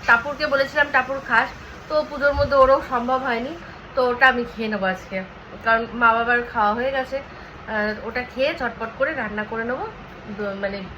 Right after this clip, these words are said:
বসিয়ে দেবো দুদিকে রান্না করে নেবো ঝটপট রান-, মানে সব কা-, ইয়ে কাজ।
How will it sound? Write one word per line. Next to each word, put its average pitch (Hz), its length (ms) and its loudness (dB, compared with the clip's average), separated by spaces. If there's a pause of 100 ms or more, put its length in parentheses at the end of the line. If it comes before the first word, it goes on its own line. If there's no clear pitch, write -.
বসিয়ে 214 260 -4
দেবো 240 160 -2
দুদিকে 220 340 -6
রান্না 220 340 -2 (480)
করে 190 160 -6
নেবো 190 200 -4
ঝটপট 180 420 -6
রান-, 170 300 -8
মানে 170 200 -6 (560)
সব 175 120 -2 (160)
কা-, 180 200 2
ইয়ে 170 200 -6 (160)
কাজ। 165 160 0